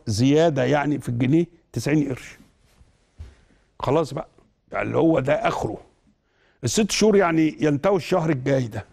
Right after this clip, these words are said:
اللي هو في نص تسعة، والحقيقة اه ما زادش، يعني، من خمسين قرش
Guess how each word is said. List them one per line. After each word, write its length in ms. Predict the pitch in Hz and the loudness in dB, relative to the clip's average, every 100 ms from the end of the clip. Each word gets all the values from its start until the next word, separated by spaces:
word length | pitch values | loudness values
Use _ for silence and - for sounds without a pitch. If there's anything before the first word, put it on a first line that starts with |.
| _ | _
اللي 100 | - | 0
هو 100 | 151 | 0
في 120 | 151 | 0
نص 200 | 139 151 | -2 -2
تسعة، 280 | - 127 - _ _ _ _ _ | -4 -8 -8 _ _ _ _ _
والحقيقة 520 | 139 151 - 160 196 190 | -2 0 0 2 2 4
اه 140 | 185 | 2
ما 120 | 180 | 2
زادش، 460 | 151 147 - - - _ - | 0 -2 -4 -10 -16 _ -6
يعني، 220 | 113 120 | -4 -2
من 160 | 127 127 | -2 -2
خمسين 540 | 139 113 - 156 143 | 0 0 0 0 2
قرش 280 | 143 - | 0 -2